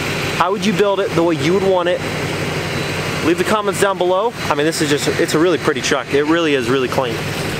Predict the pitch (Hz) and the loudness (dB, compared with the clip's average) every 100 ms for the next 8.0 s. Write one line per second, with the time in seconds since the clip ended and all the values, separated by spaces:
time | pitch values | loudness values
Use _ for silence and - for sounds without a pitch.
0 | - - 247 247 233 233 220 208 220 214 | -2 2 2 2 2 2 0 0 0 0
1 | 185 - 220 226 - 202 202 202 202 180 | -2 2 2 0 0 2 2 0 0 2
2 | 185 202 175 202 214 202 202 202 196 190 | 4 2 2 2 2 2 2 2 4 2
3 | 196 - - - 165 156 151 175 170 180 | 0 -4 -6 0 0 0 0 2 2 2
4 | 175 175 196 175 - 175 175 156 147 170 | 0 0 2 0 2 0 2 2 2 2
5 | 160 - - - 160 165 160 147 156 - | 0 -4 -6 -2 0 2 0 2 0 2
6 | 160 165 147 156 143 143 156 - 123 160 | 2 2 2 2 2 2 0 0 0 0
7 | 151 147 185 240 - 240 202 165 160 160 | 0 -2 0 0 2 0 2 2 2 0